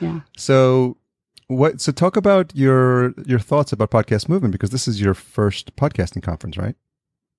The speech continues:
Speaker 1: Yeah, it was my first one. I, I actually, I was in New York City doing an interview for my podcast, and I think something came up on social media, and I had seen it before, and I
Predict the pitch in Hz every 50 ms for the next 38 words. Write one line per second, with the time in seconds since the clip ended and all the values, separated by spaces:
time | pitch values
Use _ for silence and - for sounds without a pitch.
0 | _ _ - 208 240 277 277 240 220 - 226 226 214 - - 233 226 - - 196
1 | 196 226 240 214 - - 190 185 185 185 185 185 185 180 - _ _ - - _
2 | _ - - - - - 185 180 190 202 214 - - - 220 202 190 185 190 196
3 | 180 - 208 208 208 202 196 - - _ _ - 202 208 196 196 185 - - 214
4 | 208 220 196 185 190 185 185 185 180 175 - - 185 - 185 190 190 202 190 190
5 | 190 180 175 175 - 180 180 185 180 180 175 170 165 190 196 220 220 - 180 160
6 | 156 160 - - - - - 170 175 160 160 160 160 165 165 156 - - _ _
7 | _ - _ _ _ _ _ _ _ _ _ _ _ _ - 190 - - 214 214
8 | 220 214 - - - - - 208 202 - 208 202 202 196 196 185 - - 208 202
9 | 208 202 - 208 196 190 - 202 202 - 202 190 190 196 202 202 185 170 160 -
10 | - 175 175 170 170 165 170 170 170 165 - - _ _ _ _ _ _ _ _
11 | _ _ _ _ _ _ _ _ - 156 156 208 208 175 - 277 277 233 - -
12 | 190 - - 262 277 214 175 165 165 165 170